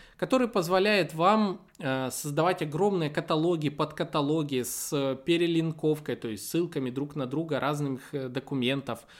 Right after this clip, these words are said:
а, и все в этом роде. Как обычно используют Notion? А, во-первых, многие компании выстраивают в нем полностью весь свой каталог, э, внутренней документации.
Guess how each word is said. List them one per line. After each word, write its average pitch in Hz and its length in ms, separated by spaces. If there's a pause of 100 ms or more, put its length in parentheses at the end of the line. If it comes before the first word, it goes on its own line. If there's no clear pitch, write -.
(400)
а, 120 380
и 220 280
все - 180
в 160 60
этом 117 240
роде. 107 240 (260)
Как 277 220
обычно 185 400
используют 131 480
Notion? 113 400 (600)
А, 123 200
во-первых, 311 420
многие 220 360
компании 220 580
выстраивают 180 840
в 135 80
нем 214 300
полностью 196 720
весь 156 320
свой 170 260
каталог, 156 800
э, 143 240
внутренней 151 580
документации. 135 920